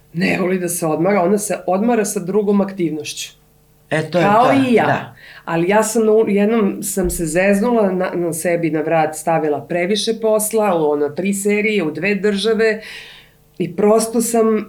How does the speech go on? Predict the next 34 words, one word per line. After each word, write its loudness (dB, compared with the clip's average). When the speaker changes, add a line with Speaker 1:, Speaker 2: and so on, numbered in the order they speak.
Speaker 1:
mi 4
je 4
previše 4
svega 2
bilo, 2
posle -2
sam -4
shvatila 0
da -2
to -6
izgaranje, 2
da -2
to -2
ima 0
neki -4
svoj -2
naziv 0
i -2
da -2
mi 2
je 2
oporavak 2
od -2
izgaranja 0
zapravo 0
duže -2
trajao 2
nego, 0
nego 4
sve 0
to 2
što -4
sam 0
radila. -4